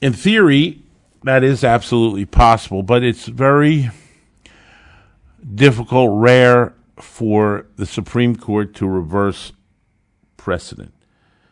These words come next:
It did happen in Roe v. Wade. That is true. But it took an enormous buildup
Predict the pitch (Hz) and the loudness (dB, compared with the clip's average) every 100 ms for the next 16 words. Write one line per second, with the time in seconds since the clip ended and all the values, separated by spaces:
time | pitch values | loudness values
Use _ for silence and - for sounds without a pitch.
0 | _ _ _ - 113 113 _ _ _ _ | _ _ _ -6 -4 -4 _ _ _ _
1 | - 87 117 160 151 156 208 - 90 110 | -16 -2 2 2 2 2 0 -2 -6 -6
2 | 113 120 107 101 101 101 131 131 151 76 | -6 -4 -2 -2 -2 -2 -6 -6 -6 -8
3 | 71 _ _ _ _ 73 82 104 - - | -12 _ _ _ _ -16 -12 -12 -12 -12
4 | 185 - - _ _ _ _ _ _ _ | -12 -12 -20 _ _ _ _ _ _ _
5 | _ - 110 110 - 110 - 147 - - | _ 0 2 2 -4 -10 0 2 2 -2
6 | 127 117 113 113 139 156 156 120 107 143 | 0 0 2 2 4 4 2 0 0 2
7 | 143 123 107 107 | 2 2 -2 -2